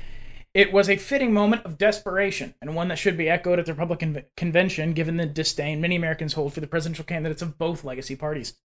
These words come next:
Once again, we're being asked to pick between candidates that just aren't up to the job. Quote, "As both political parties prepare for their conventions, one in four Americans do not think either of the major party presidential candidates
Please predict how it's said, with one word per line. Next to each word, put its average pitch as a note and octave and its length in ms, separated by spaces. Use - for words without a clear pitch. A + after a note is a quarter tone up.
Once E3+ 120
again, F#3 200
we're F3+ 80
being F#3 200
asked F#3 200
to E3+ 40
pick F#3 200
between F#3 240
candidates F#3+ 480
that G3 180
just F#3 340
aren't E3+ 220
up D3 280
to C3+ 240
the C3+ 100
job. C3+ 400
Quote, - 380
"As F3 140
both G#3+ 240
political G3 260
parties F#3 220
prepare F#3 440
for F#3 160
their E3 140
conventions, F#3 760
one F3+ 280
in E3 100
four A3 240
Americans D#3+ 500
do D3 120
not D#3 240
think F3 320
either E3 340
of C3+ 140
the D3 80
major D3+ 280
party D3 240
presidential D3+ 380
candidates E3 400